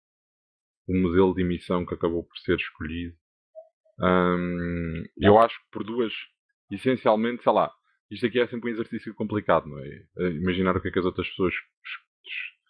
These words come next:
porque é que as outras pessoas acabaram por escolher o que escolheram. Eu acho que o que o Kiko disse é importante,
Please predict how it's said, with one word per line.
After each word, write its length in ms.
porque 120
é 40
que 60
as 60
outras 220
pessoas 320
acabaram 320
por 180
escolher 400
o 60
que 120
escolheram. 360
Eu 60
acho 180
que 60
o 40
que 120
o 20
Kiko 460
disse 680
é 60
importante, 680